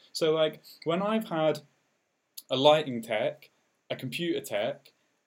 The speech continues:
um, fucking art styling, styling, you know, all that kind of stuff, it just helps 'cause it's such a collaborative effort rather than you being like,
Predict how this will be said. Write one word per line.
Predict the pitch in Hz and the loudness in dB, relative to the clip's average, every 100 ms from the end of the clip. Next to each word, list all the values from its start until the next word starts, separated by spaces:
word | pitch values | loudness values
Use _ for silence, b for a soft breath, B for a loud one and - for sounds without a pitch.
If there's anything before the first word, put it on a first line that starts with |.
| _ | _
um, | 120 117 113 113 110 110 110 113 113 - | 0 0 2 2 0 0 -2 -4 -6 -18
fucking | - 123 117 113 110 113 - | -12 -6 -2 -2 -2 -6 -2
art | 139 143 135 - _ | 0 2 0 -6 _
styling, | - 123 110 107 104 104 113 117 - _ | -4 -2 -2 -2 -4 -4 -6 -6 -12 _
styling, | - 143 135 123 107 101 104 117 120 - | 2 4 6 2 -2 -6 -8 -10 -8 -4
you | |
know, | 131 110 | -2 -2
all | 185 214 | 0 0
that | 175 | 0
kind | 160 151 | -4 -8
of | |
stuff, | 143 156 131 - | -4 -4 -4 -8
it | 151 - | -10 -4
just | 180 180 - b b - | -4 -4 -10 b b -4
helps | 180 180 180 - - _ _ _ - | 0 0 0 -14 -16 _ _ _ -10
'cause | 165 | -8
it's | 180 - | -4 -6
such | 220 | -6
a | - | -12
collaborative | - 185 185 180 180 151 | -4 0 0 0 -8 -2
effort | 151 151 - 113 113 | -2 -2 -4 -4 0
rather | 139 147 135 | 2 2 0
than | 131 | -4
you | 135 131 | -4 -4
being | 120 117 | -2 -2
like, | 117 110 | -4 -8